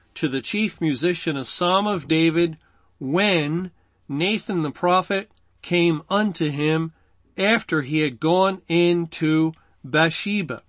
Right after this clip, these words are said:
And then verse one, "Have mercy upon me, O God, according to thy loving kindness, according unto the multitude of thy tender mercies, blot out my transgressions. Wash me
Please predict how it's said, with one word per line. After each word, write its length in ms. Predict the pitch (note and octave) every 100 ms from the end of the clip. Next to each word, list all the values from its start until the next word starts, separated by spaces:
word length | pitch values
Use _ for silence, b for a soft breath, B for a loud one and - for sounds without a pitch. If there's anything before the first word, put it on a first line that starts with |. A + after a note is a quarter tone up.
| _ b b b b
And 140 | C3+
then 340 | D3+ D#3 C#3+ B2+
verse 400 | C#3+ D#3+ D3 -
one, 320 | D#3+ E3 C#3
"Have 340 | B2+ E3 C#3
mercy 560 | C#3 D#3 G#3 A3 - G#3
upon 560 | F#3+ - F#3 F#3+ G#3 G3
me, 200 | F3 D3
O 160 | C#3
God, 400 | A#2+ C3+ A#2 G2+ - _ _ _ _ _ -
according 560 | D#3+ - G3 G3+ F3
to 140 | D#3 E3
thy 160 | E3
loving 480 | D#3+ D#3+ F3 F3 D3
kindness, 580 | - F3 F3 D3 G#2+ -
according 720 | D#3 - G3 G#3 F3 C3+ A2+ _ _ _ _ _
unto 300 | D#3+ D#3+ D3+
the 140 | C#3+ D#3
multitude 840 | F3 A#3+ A3+ F3+ - D#3 C3+ A2 _ _ _ _
of 80 | F3+
thy 180 | G#3 G#3
tender 560 | - - B3 B3 A3 G#3+
mercies, 580 | A3 B3+ A3+ F3 D#3
blot 360 | B2+ E3 A3 A#3
out 280 | A3 A#3+ -
my 220 | F3+ F3+
transgressions. 1160 | D#3+ F#3 E3+ D3 C3 D#3 D3 - A#2+ G#2+ G#2 - _ _ _ _ _
Wash 540 | D3 F#3+ A3+ A3 - E3+
me 280 | D3+ B2+